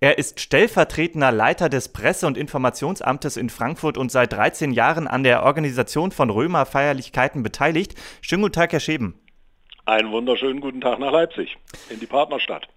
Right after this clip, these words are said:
Speaker 1: Wie war's denn gestern mit den D-F-B-Frauen?
Speaker 2: Toll, wie immer bei solchen Anlässen. Da kommt jedes Mal eine Riesenstimmung auf.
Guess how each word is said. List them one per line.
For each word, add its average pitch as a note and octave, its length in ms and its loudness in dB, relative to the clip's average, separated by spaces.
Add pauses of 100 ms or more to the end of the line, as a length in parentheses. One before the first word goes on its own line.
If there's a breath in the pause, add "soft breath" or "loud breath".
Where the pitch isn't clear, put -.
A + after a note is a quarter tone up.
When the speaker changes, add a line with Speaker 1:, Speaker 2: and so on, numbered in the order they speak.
Speaker 1:
Wie A#2 200 0
war's F#3 200 6
denn E3 140 4
gestern E3 300 2
mit D#3 100 -2
den D3 120 4
D-F-B-Frauen? D3 720 0 (720)
Speaker 2:
Toll, C3+ 360 8
wie B2+ 100 6
immer C3 200 6
bei G#2 140 6
solchen G2 300 2
Anlässen. F#2 520 -6 (240)
Da E2+ 200 -10
kommt A#2 260 2
jedes B2+ 260 0
Mal A#2 220 6
eine A#2 120 2
Riesenstimmung C3+ 720 -2
auf. B2+ 300 8